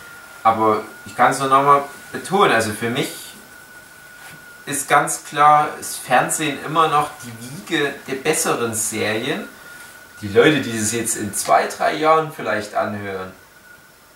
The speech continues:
die werden dann vielleicht schon eines Besseren belehrt und dann hat, äh, Netflix oder was auch immer vielleicht so zwei, drei neue, so krasse Serien, dass, dass die Leute denken, was für ein Idiot, dass der das gesagt hat. Aber, ähm,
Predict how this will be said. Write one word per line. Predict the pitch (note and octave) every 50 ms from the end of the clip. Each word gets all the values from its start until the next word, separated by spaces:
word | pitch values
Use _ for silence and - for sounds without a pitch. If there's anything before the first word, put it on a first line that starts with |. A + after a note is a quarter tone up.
| _ - - - - - - - - - - - - - - - -
die | A#2+ A2
werden | A#2+ B2 C3 C#3 C3+ -
dann | -
vielleicht | B2 B2 B2 B2 B2 -
schon | B2 -
eines | A2+ A#2+ A#2+ A#2+ -
Besseren | - D#3 C#3+ C#3 - B2 B2+ B2+ C3 C3
belehrt | B2 B2 A#2+ A#2+ B2 C3 C3 C3 C3 C3 A#2+
und | A#2 A2
dann | A2 A2 A2 A#2
hat, | A#2 A#2+ - - - - - - - - G#2
äh, | G#2+ A2 G#2+ G#2+ - - - - G#2
Netflix | A2 B2+ B2 B2 - - A#2+ B2 B2 B2 B2 - - - - -
oder | A#2 G#2+ A2 A2 G#2+ G#2+ G#2+
was | A2+ A#2 - A#2
auch | A2 -
immer | A#2+ B2 B2 A#2+ A2+
vielleicht | A#2 A2+ A2+ A2+ A2+ -
so | - G#2+
zwei, | - - - A#2 A2 - -
drei | - - - A2 - -
neue, | A2+ A#2+ A#2+ B2 B2 A#2 A2
so | - - - D3
krasse | D3+ - - C3 B2+ C3+ C3+ - C#3+
Serien, | C3+ - - C3+ B2+ C3 C#3 C#3 C#3 C3+ C3 B2+ A#2+
dass, | G2+ - - - - - - - - - - - - - - -
dass | A#2 - -
die | - A#2+
Leute | A#2+ B2 B2 A#2+
denken, | B2+ B2 A#2+ B2 A#2+ A#2
was | C#3 - - -
für | - D#3 C#3+
ein | C3 B2
Idiot, | A#2+ A#2+ A#2+ - - E3 F#3 F#3+ F3+ - - - - - - - - - - - - - - - - - - - - -
dass | - C#3+ - - -
der | B2 B2 - - - - - -
das | D#3 D3 - -
gesagt | - B2+ - - - - - - -
hat. | F#2 F#2 -
Aber, | - - A2+ A#2 - - - -
ähm, | - - B2 C3